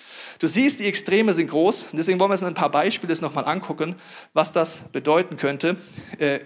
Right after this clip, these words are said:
zum Beispiel, nehme ich es jetzt wörtlich, die Bibel, oder muss ich sie übertragen?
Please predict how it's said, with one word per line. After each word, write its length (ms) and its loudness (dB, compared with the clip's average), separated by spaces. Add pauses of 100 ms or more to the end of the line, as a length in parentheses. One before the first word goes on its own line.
(100)
zum 160 -6
Beispiel, 420 2
nehme 280 2
ich 80 0
es 60 -4
jetzt 240 -2
wörtlich, 420 2
die 100 -6
Bibel, 300 -4
oder 180 2
muss 220 -4
ich 120 -4
sie 100 -6
übertragen? 800 -4